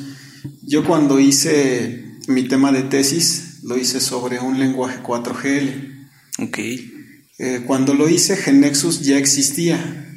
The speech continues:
Speaker 1: Todavía no a este nivel al que tenemos ahora, pero desde entonces...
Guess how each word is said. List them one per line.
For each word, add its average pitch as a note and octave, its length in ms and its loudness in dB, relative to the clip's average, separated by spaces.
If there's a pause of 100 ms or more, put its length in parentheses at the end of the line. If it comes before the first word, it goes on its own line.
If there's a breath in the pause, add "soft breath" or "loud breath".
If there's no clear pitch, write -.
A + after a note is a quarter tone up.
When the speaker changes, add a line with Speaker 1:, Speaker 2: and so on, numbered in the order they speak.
Speaker 1:
Todavía E3+ 380 2
no D#3+ 240 2
a D3 140 2 (100)
este C#3 280 0
nivel D3 340 4
al C#3 120 0
que - 100 -4
tenemos B2+ 500 -2
ahora, C3+ 680 -2 (520 loud breath)
pero C#3+ 260 4
desde D3 300 4
entonces... F3+ 800 2